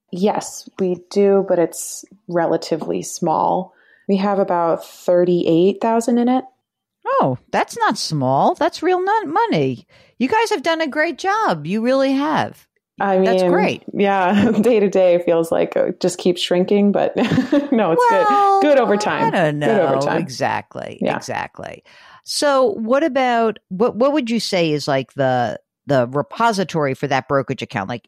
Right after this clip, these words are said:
Speaker 2: do you put money in every month? Do you just, like, when you get a bonus? Like, how does that get funded?
Speaker 1: So my husband had stock op-,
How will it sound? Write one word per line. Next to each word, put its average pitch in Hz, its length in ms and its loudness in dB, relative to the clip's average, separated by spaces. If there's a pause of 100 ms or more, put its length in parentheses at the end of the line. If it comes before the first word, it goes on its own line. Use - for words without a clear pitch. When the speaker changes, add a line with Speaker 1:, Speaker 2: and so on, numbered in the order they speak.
Speaker 2:
do 165 100 -6
you 160 80 -2
put 320 260 -8
money 247 280 0
in 202 80 0
every 170 220 -4
month? 175 380 0
Do - 80 -6
you 143 100 -4
just, 185 280 -6
like, 156 160 -4
when 135 100 -6
you 117 80 -10
get 120 140 -4
a 110 40 -8
bonus? 233 680 0
Like, 175 140 -4
how 262 160 -4
does 285 160 -2
that 190 220 -4
get 156 200 -2
funded? 139 420 -4 (280)
Speaker 1:
So 226 560 0
my 196 160 0
husband 226 360 2
had 180 240 -2
stock 156 520 -4
op-, 170 300 -4